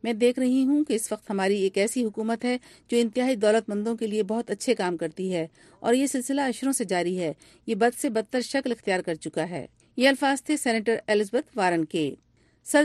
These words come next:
ٹرمپ نے مواخذے سے اپنی بریت کے چند ہی روز بعد اتوار کے روز ایک ٹویٹ میں کہا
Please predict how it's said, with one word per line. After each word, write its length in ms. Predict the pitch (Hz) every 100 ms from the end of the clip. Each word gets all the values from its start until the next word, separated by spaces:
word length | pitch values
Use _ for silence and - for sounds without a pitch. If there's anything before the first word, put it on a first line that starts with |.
| 285
ٹرمپ 200 | 294 311
نے 100 | 330
مواخذے 440 | 254 233 233 285
سے 180 | - 277
اپنی 180 | 262 208
بریت 320 | 196 226 254
کے 100 | 233
چند 200 | 220 226
ہی 140 | 240
روز 180 | 240 190
بعد 180 | 175 170 - _ _
اتوار 340 | 233 - 247
کے 140 | 254 254
روز 200 | 233 247
ایک 160 | 208
ٹویٹ 220 | 226 240 220
میں 80 |
کہا 280 | 175 185 170